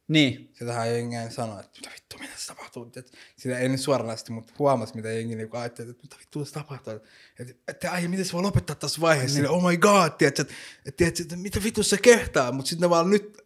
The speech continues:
Speaker 2: ei jengi on vaan tajunnut, että Fisu ei vaan kiinnostanut vittuakaan tässä niinku vuosien mittaan, että kun on se ihan tullut meininkiä, tiedätkö, ne on se, että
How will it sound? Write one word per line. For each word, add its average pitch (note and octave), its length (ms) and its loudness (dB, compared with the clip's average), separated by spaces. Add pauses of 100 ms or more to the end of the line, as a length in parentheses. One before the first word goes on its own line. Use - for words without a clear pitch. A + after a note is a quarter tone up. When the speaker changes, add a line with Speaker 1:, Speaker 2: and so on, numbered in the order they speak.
(160)
Speaker 2:
ei C3+ 160 -2
jengi C3+ 220 0
on C#3 80 2
vaan C3 160 4
tajunnut, B2+ 300 4
että - 120 -10
Fisu A#2+ 200 -8
ei A#2 100 -6
vaan A#2 140 -4
kiinnostanut A2 460 -10
vittuakaan G#2+ 560 -16 (300)
tässä G#2+ 160 -14
niinku A2 180 -12
vuosien G#2+ 360 -8
mittaan, F2 320 -14
että - 140 -18
kun G#2+ 120 -16
on G#2 60 -14
se A#2+ 100 -8
ihan A#2+ 220 -6
tullut A2 300 -10
meininkiä, G2 480 -14
tiedätkö, F#2+ 280 -18
ne G#2 60 -14
on F#2 100 -16
se, - 100 -18
että - 160 -20